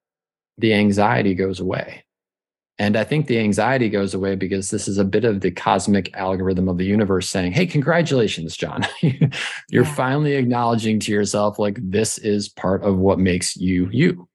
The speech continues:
Speaker 1: This is what part of makes you special. Everybody's got something that is really, really special to them. And again, the more we allow ourselves to play in that part of the playground,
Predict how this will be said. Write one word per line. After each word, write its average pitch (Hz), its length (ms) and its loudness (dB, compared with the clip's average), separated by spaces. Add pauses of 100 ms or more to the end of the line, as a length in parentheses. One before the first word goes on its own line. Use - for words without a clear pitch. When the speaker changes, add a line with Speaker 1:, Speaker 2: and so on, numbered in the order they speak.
(140)
Speaker 1:
This - 160 -6
is 90 100 -2
what 92 160 0
part 90 200 0
of 90 60 0
makes 90 280 0
you 90 80 0
special. - 600 -2 (600)
Everybody's 113 720 4
got 90 300 0
something - 580 -2 (220)
that 92 140 0
is 90 180 0
really, 92 400 2
really 85 260 0
special 82 460 -2
to - 120 -4
them. 101 360 2 (400)
And 98 100 -2
again, 101 280 0
the 90 40 0
more 107 200 0
we 104 120 2
allow 104 200 2
ourselves 98 420 -2
to - 100 -20
play 104 240 -2
in 90 160 -2
that 95 220 -2
part 95 180 0
of 90 120 -4
the - 80 -8
playground, 139 640 0